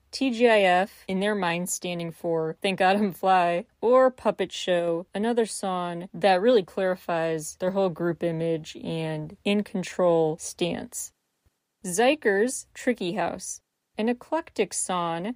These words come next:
that sets up their video narrative, their fictional realm, perfectly, with an interesting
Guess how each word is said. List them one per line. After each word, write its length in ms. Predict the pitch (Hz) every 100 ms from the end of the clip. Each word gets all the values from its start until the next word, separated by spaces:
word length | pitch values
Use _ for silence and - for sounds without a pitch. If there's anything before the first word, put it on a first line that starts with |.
| -
that 180 | 202 -
sets 240 | 247 240
up 180 | 226 -
their 340 | 208 190 180 180
video 420 | 170 180 247 240 214
narrative, 680 | 180 175 170 160 160 160 -
their 100 | 180
fictional 560 | - 208 - 202 185
realm, 540 | 160 170 170 165 165 175 -
perfectly, 760 | 185 185 - - - - 185 -
with 140 | 196
an 80 | 214
interesting 720 | 220 - 226 - 208 202 196